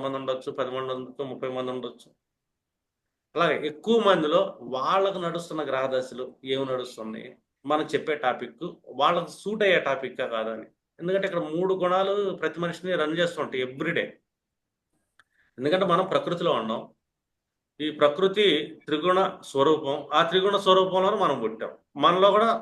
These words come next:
త్రిగుణాలు ఉంటాయి. కాకపోతే ఏంటంటే ఒక్కో రోజు ఒక్కో గుణం ఎక్కువ ఉంటుంది. అలాగే by birth. By birth అందరికీ త్రిగుణాలు ఉంటాయి. ఈ గ్రహాలు అందరికీ నడుస్తాయి. అందరికీ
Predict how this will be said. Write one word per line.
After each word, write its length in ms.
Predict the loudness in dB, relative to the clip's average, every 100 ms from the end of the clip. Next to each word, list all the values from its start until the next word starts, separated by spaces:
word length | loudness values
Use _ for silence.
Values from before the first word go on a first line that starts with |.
| -2
త్రిగుణాలు 420 | 0 4 4 4 2
ఉంటాయి. 200 | -4 -14 _ -4
కాకపోతే 460 | -2 -2 -4 -2 -2
ఏంటంటే 360 | -2 -2 -2 -6 -8 _ _ _ -6 -4
ఒక్కో 180 | 6 6
రోజు 160 | 8 4 0
ఒక్కో 160 | 0 -2 0 2
గుణం 240 | 2 4 2 0 -6 -6 -4
ఎక్కువ 280 | -4 -2 2 4 2
ఉంటుంది. 420 | -4 -8 -8 -8 -12 -20 _ _ _ _ _ _ _ _ _ -2
అలాగే 240 | 0 2 2 6
by 100 | 6 8
birth. 240 | 4 4 -8 -20 _ _ _ _ _ _ _ _ _ _ _ _ _ _ _ 2
By 140 | 6 8
birth 240 | 6 4 4 4 4 4 6 4 4 0 -2
అందరికీ 260 | -2 0 0
త్రిగుణాలు 360 | -2 4 4 4
ఉంటాయి. 180 | 0 -8 -12 -4
ఈ 40 | 2
గ్రహాలు 300 | 4 4 4
అందరికీ 260 | 4 2 2 0
నడుస్తాయి. 380 | 0 -4 -18 -20 _ _ _ _ _ _ _ _ _ -2
అందరికీ 260 | 0 2